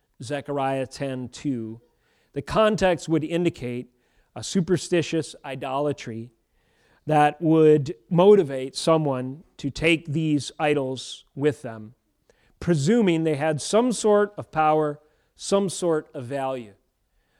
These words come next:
We can assume, I would suggest that this was a motive of Rebekah's theft. There was a mixed motive in her heart as well, it would appear. She had invested some notion of power or value in these wicked trinkets,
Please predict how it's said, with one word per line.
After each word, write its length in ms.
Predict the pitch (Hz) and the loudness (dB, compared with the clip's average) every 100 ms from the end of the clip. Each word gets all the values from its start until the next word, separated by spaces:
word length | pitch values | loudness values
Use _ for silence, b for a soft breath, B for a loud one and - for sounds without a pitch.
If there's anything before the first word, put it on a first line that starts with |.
| _ _ 139 | _ _ -6
We 100 | 139 | 0
can 120 | 165 | 0
assume, 420 | 135 - 190 170 | 0 2 4 4
I 120 | 160 | 4
would 180 | 185 175 | 6 4
suggest 640 | - 160 110 156 175 160 | 0 -6 -4 -2 0 -2
that 160 | 156 131 | -6 -2
this 240 | 180 175 | 0 0
was 180 | 175 143 | -4 -4
a 60 | 143 | -6
motive 560 | 147 160 170 151 127 - | -2 2 4 2 0 -6
of 140 | 123 | -8
Rebekah's 520 | 139 123 147 - 135 - | -6 -2 -4 -4 -12 -8
theft. 500 | 143 120 101 _ _ _ _ _ _ _ _ _ - | -6 -6 -10 _ _ _ _ _ _ _ _ _ -12
There 120 | 135 | -6
was 280 | 135 120 - _ _ - | -6 -8 -16 _ _ -20
a 100 | 131 | -14
mixed 400 | 139 170 - - | -6 -6 -6 -6
motive 360 | 160 165 165 143 | -2 0 0 -4
in 100 | 123 | -6
her 220 | 170 156 | -4 -4
heart 260 | 151 156 151 | -2 -4 -6
as 140 | 117 | -8
well, 260 | 139 147 135 | -4 -4 -4
it 60 | |
would 140 | 143 123 | -8 -12
appear. 440 | - 123 110 101 _ _ _ _ _ _ | -12 -14 -14 -16 _ _ _ _ _ _
She 180 | - 165 | 0 2
had 120 | 156 | 4
invested 640 | 143 160 190 180 175 160 | 2 2 2 2 -2 -4
some 360 | 135 180 214 220 | -2 2 2 2
notion 400 | 220 220 - 139 | 2 2 0 -10
of 120 | 123 | -14
power 140 | 135 160 - | -10 -10 -10
or 240 | 190 170 | -10 -8
value 600 | 135 160 165 185 143 123 127 _ _ _ - | -4 0 2 2 0 -4 -14 _ _ _ -10
in 120 | 147 | -6
these 220 | 151 127 | -4 -4
wicked 340 | 143 180 175 - | -4 -2 -2 -4
trinkets, 680 | - 185 - - - - | -6 -6 -8 -16 -18 -20